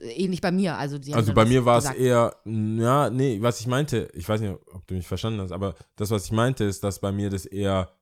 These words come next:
Speaker 2: im Alltag gelaufen ist. Ich hab keine Momente, wo ich den Finger drauf zeigen kann und sagen kann, das war jetzt eine Lebensweisheit, die hat man mir mitgegeben.
Speaker 1: Na, mach mal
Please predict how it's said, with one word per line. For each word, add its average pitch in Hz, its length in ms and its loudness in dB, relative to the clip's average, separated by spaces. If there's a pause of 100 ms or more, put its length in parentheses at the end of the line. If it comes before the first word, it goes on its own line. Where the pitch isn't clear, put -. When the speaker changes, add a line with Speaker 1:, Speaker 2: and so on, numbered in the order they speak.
(340)
Speaker 2:
im 92 160 -6
Alltag 107 460 0
gelaufen 80 460 -4
ist. - 220 -12
Ich 90 120 -6
hab 98 140 -2
keine 98 240 0
Momente, 101 420 0
wo 92 100 -2
ich 90 140 -4
den 90 160 -6
Finger 107 300 -2
drauf 85 260 -6
zeigen 85 260 -6
kann 85 200 -10
und 78 100 -10
sagen 82 220 -8
kann, 80 240 -8
das 90 180 -4
war 85 140 -8
jetzt - 280 -12 (100)
eine 76 100 -6
Lebensweisheit, 80 760 -8 (280)
die - 60 -6
hat 78 100 -6
man 78 120 -6
mir 78 80 -6
mitgegeben. 82 580 -8 (180)
Speaker 1:
Na, 233 120 6
mach 240 160 4
mal 220 100 2